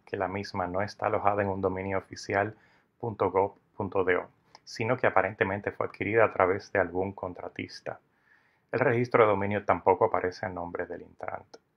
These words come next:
En esta página no hay ninguna opción de menú que permita hacer consulta alguna, pero recordemos que los cascos tienen un código Q R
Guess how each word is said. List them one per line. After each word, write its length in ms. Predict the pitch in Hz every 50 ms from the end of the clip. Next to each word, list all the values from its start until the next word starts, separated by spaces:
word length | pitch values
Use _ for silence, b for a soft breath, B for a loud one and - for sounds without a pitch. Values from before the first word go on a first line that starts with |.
| _ _ b b b b b b b b
En 120 | - 104
esta 240 | 104 101 - - -
página 340 | - 113 92 101 98 90 90
no 80 | 92 92
hay 100 | 92 95
ninguna 360 | 101 98 95 113 123 127 131
opción 340 | - - - - 110 101 98
de 80 | 95
menú 260 | 92 90 85 85 85 -
que 100 | - -
permita 400 | - - 90 87 92 104 104 -
hacer 240 | - - - 104 -
consulta 540 | - 101 87 - - - 98 87 - - 87
alguna, 360 | 85 - 98 98 95 90 87 - _ _ _ _ _ _ _ _
pero 200 | - - 98 -
recordemos 560 | - 98 - - 90 92 101 101 113 113 -
que 120 | - 127
los 120 | 123 117 -
cascos 400 | - 131 127 - - - - -
tienen 240 | - 117 101 101 101
un 140 | 98 98
código 340 | 95 - - 101 98 95 92 -
Q 200 | - 104 98 98
R 300 | 98 - - - -